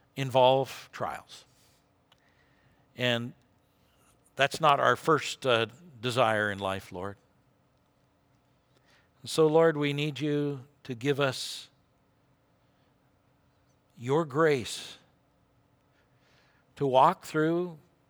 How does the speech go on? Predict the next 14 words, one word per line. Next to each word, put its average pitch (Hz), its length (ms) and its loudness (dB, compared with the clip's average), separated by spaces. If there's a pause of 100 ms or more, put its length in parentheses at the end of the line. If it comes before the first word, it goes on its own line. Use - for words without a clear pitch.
(120)
some 123 240 -6
of 156 80 -4
the 185 80 0
stuff 160 360 0
that 135 160 -2
you 143 220 -4
know 165 240 0
we 156 220 -6
need 117 440 -6 (720)
in 127 140 -6
order 147 260 0
to 147 120 -4
grow 175 280 -4
up 208 280 -10